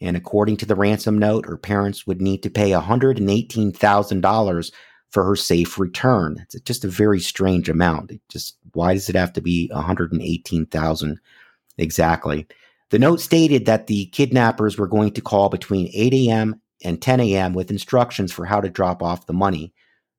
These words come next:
Whoever wrote the ransom note, though, never did call. The family and the cops waited, but no call came.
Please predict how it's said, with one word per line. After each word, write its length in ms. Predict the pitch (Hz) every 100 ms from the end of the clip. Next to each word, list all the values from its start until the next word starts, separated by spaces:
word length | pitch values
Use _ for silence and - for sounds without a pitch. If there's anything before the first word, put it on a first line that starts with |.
| -
Whoever 260 | 117 123
wrote 320 | 120 110 190 196
the 60 |
ransom 460 | 104 101 95 101 92
note, 300 | 110 127 131
though, 340 | 95 90 92 _
never 360 | - 92 92 98
did 260 | 82 92 -
call. 460 | - 110 82 - _ _ _ _ _ _
The 80 | -
family 460 | - 123 127 131 123
and 120 | 120
the 40 |
cops 400 | 120 120 123 123
waited, 400 | 117 117 113 117
but 140 | - 87
no 220 | 104 107
call 280 | - 104 101
came. 460 | - 101 87 85